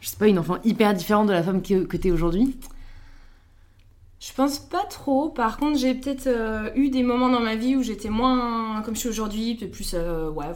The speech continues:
Speaker 2: j'aime bien faire plein de choses. Euh, quand j'étais enfant aussi, moi, j'étais la petite dernière d'une famille de quatre enfants avec des frères et sœurs qui avaient, euh, une dizaine d'années de plus que moi. Donc j'étais,
Speaker 1: D'accord.
Speaker 2: euh, chouchoutée, euh, et puis, euh, beaucoup, euh, challengée aussi.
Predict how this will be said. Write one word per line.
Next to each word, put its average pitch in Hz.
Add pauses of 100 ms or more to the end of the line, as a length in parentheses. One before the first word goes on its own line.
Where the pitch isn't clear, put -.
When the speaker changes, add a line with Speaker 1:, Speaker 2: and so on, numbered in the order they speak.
Speaker 2:
j'aime 180
bien 185
faire 202
plein 202
de 190
choses. 220
Euh, 180
quand 190
j'étais 196
enfant 226
aussi, 226
moi, 226
j'étais 190
la 170
petite 226
dernière 220
d'une 190
famille 190
de 175
quatre 226
enfants 202
avec 180
des 175
frères 196
et 180
sœurs 214
qui -
avaient, 175
euh, 160
une 165
dizaine 196
d'années 196
de 196
plus -
que -
moi. 151
Donc -
j'étais, 180 (220)
Speaker 1:
D'accord. 196
Speaker 2:
euh, 156 (540)
chouchoutée, 240
euh, 190
et 196
puis, 254
euh, 208
beaucoup, 233
euh, 208
challengée 226
aussi. 226